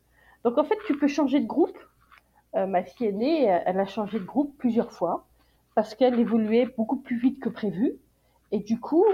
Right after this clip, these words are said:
euh, ça lui rapporte des points pour le bac, euh,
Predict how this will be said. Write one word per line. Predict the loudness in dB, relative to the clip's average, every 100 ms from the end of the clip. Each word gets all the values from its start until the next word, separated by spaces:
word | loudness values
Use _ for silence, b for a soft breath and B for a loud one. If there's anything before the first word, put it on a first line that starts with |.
| 2
euh, | 4 4 2 0 -2 -6 -8
ça | -2 0
lui | 2
rapporte | 2 0 -4 -8
des | -4 -2 -2 -2
points | -2
pour | 0 0 2
le | 2 2
bac, | 0 0 -2 -14 -18 _ b b b _ -6
euh, | -2 0